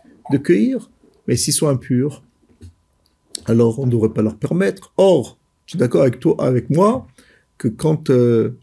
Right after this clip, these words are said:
on permet aux Kohanim de, les pauvres Ko-, Kohanim de, de, de prendre, bah, ils, même s'ils sont impurs, ils peuvent prendre.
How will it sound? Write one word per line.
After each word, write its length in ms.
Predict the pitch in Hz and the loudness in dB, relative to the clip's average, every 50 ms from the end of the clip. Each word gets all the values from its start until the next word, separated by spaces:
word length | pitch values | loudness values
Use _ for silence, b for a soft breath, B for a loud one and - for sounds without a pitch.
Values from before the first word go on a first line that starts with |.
| _ - | _ -6
on 120 | - 113 | -6 -4
permet 260 | 110 131 123 123 135 | 0 2 2 2 2
aux 60 | 127 | 0
Kohanim 420 | 127 - 123 123 127 123 120 113 110 | 0 0 0 0 0 0 0 0 0
de, 340 | 117 120 117 110 101 - 135 151 156 151 _ _ - | 0 -2 -2 -2 -4 -6 -8 -12 -16 -16 _ _ -8
les 100 | - 110 | -8 -8
pauvres 340 | 110 - 135 117 113 - - | -4 -2 -2 -2 -2 -4 -8
Ko-, 140 | - 127 117 | -8 -8 -6
Kohanim 320 | - - 120 120 123 117 | -2 -2 0 0 0 0
de, 340 | 110 107 107 110 110 110 123 - _ _ _ _ _ _ _ _ _ _ - | -2 -2 -2 -2 -4 -6 -10 -14 _ _ _ _ _ _ _ _ _ _ -4
de, 160 | 117 120 - - - - | -4 -4 -4 -4 -10 -8
de 140 | 139 123 120 | -4 -4 -4
prendre, 600 | 117 - - 185 220 247 - 220 - - - _ 208 - | -4 -2 -2 -2 -2 0 0 -2 -4 -6 -10 _ -20 -14
bah, 120 | - - - | -12 -10 -8
ils, 180 | - 117 - - | -6 -6 -6 -4
même 200 | - 120 120 120 | -2 -2 -2 -4
s'ils 140 | - 127 - | -4 -8 -8
sont 120 | - 190 | -6 -6
impurs, 220 | 180 180 254 277 | -6 -4 -4 -4
ils 80 | 254 220 | -4 -2
peuvent 160 | - 151 - | -4 -6 -6
prendre. 320 | - - - - - - | -6 -14 -12 -12 -12 -12